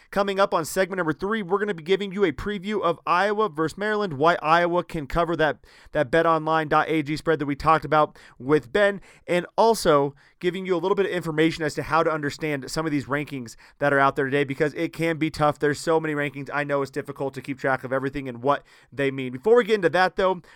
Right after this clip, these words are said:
rock auto dot com is a family business serving auto parts customers online for twenty years.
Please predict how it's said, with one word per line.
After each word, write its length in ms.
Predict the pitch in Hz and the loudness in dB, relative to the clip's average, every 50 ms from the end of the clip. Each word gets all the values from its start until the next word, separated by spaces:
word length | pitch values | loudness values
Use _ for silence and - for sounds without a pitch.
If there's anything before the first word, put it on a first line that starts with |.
| - - - | -20 -18 -8
rock 400 | 123 131 160 190 220 247 - - | 0 4 6 6 6 6 4 4
auto 320 | - 196 202 196 196 190 | 6 8 8 8 8 6
dot 320 | 156 120 147 143 170 170 - | 4 6 6 6 6 6 4
com 420 | - 147 151 156 165 180 190 180 - - - - _ | 0 0 2 2 2 2 0 -4 -12 -20 -20 -20 _
is 160 | - 160 160 170 | -4 -4 -2 -2
a 80 | 165 | -2
family 420 | - - - 170 190 208 220 233 226 | -4 -2 -4 -4 -2 -2 -2 -4 -4
business 500 | 147 135 170 165 147 143 139 131 127 - - _ | -2 0 0 2 2 0 -2 -6 -6 -8 -14 _
serving 300 | - - 185 190 180 170 | -8 -2 -2 -2 0 0
auto 240 | - 160 180 208 220 | 2 2 4 2 2
parts 240 | - 214 214 196 - | 2 0 -2 -2 -2
customers 380 | - 180 185 185 - 180 160 - - | -2 -2 -2 -2 -2 -6 -8 -6 -2
online 500 | - 165 175 208 208 180 160 151 147 135 | 0 2 2 2 2 2 2 2 2 0
for 100 | 156 151 | -4 -6
twenty 300 | - - 160 156 156 156 | -4 -2 -2 0 0 0
years. 360 | 151 139 127 110 101 104 - | -2 -2 -2 -2 -4 -8 -14